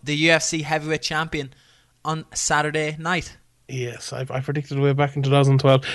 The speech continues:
Speaker 2: It's actually funny, yes, actually, with Tom Duquesnoy yesterday, when I was talking about him, and I said he'd beat John Lineker, and there was people, like, laughing at me. I was like,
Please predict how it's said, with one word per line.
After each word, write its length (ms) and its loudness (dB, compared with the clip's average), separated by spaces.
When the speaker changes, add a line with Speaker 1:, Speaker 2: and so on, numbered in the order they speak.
Speaker 2:
It's 160 6
actually 300 4
funny, 240 4
yes, 320 0
actually, 400 0
with 100 2
Tom 300 6
Duquesnoy 400 6
yesterday, 340 4
when 180 4
I 60 6
was 100 8
talking 300 6
about 180 8
him, 240 4
and 140 -4
I 80 -4
said 220 4
he'd 140 4
beat 160 2
John 160 6
Lineker, 340 4
and 120 2
there 80 4
was 100 2
people, 240 4
like, 380 4
laughing 340 4
at 100 0
me. 100 -2
I 40 0
was 80 -2
like, 160 -4